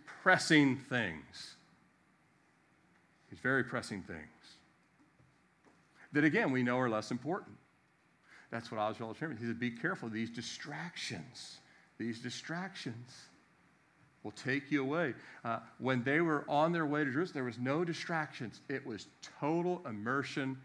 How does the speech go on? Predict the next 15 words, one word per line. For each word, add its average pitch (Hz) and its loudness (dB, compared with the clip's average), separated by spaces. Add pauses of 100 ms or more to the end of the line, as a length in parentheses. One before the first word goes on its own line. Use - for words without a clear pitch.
(320)
in 135 0
these 123 -2
Psalms, 113 -2 (680)
uh, - -2 (220)
just 165 2
facing 160 4
God. 107 -6 (880)
We'll 110 -6
get 113 -2
to 113 -8
that 101 -2 (360)
in 104 -6
just 98 -6
a - -6
bit. 92 -4